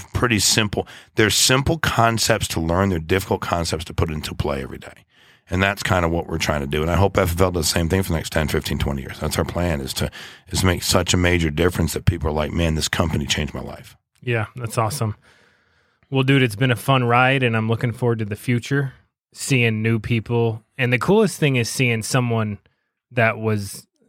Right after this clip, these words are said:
Speaker 2: in, someone like me at eighteen
Speaker 1: Mm-hmm.
Speaker 2: be able to change their life.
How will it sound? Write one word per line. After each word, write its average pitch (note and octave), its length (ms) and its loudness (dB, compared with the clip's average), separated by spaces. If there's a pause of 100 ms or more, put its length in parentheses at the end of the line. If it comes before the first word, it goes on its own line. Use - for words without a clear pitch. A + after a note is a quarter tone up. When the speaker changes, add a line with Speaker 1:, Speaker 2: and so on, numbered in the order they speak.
(300)
Speaker 2:
in, A#2 400 -2 (480)
someone D3+ 720 2
like A#2+ 300 2
me A#2 400 2
at G#2+ 180 0
eighteen A2+ 720 -2 (140)
Speaker 1:
Mm-hmm. - 1040 -16
Speaker 2:
be A2 180 6
able A2 240 2
to G#2 140 0
change A2 400 0
their G2+ 160 0
life. F#2 580 -12